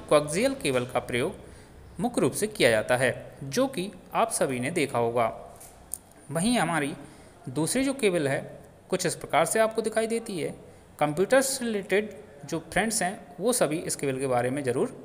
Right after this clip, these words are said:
जानते होंगे। इस केबल को वीजीए केबल के नाम से जाना जाता है। इसका फुल फॉर्म होता है वीडियो ग्राफिक्स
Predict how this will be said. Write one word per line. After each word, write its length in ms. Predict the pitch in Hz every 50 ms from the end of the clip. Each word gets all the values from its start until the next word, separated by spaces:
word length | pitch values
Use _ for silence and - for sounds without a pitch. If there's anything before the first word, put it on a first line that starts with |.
| - -
जानते 280 | 170 147 123 123 - 120
होंगे। 320 | 117 120 120 117 113 117 - - - -
इस 120 | 226 240 -
केबल 280 | - 247 226 202 160
को 180 | 139 - 139 170 - - - - - - - - - - - 139
वीजीए 400 | 139 160 202 202 240 269 311 311
केबल 320 | - - 170 143 135 131 131 -
के 80 | 139 131
नाम 220 | 131 123 120 120
से 200 | - 175 233 277 - - - - - - - -
जाना 300 | 143 139 147 135 127 120 120
जाता 240 | 113 110 113 - 127
है। 160 | 135 143 127 123 - - - - - - - -
इसका 280 | 208 202 - - 277 285
फुल 200 | 285 - 185 165
फॉर्म 280 | - - 151 139 143 147
होता 260 | 135 127 131 131 120
है 160 | 123 123 127 - - - - - - - - - - -
वीडियो 400 | 131 139 170 190 180 151 135 143 190 - - - - - - - - -
ग्राफिक्स 720 | 131 123 123 - 156 170 170 165 - 151 - - - -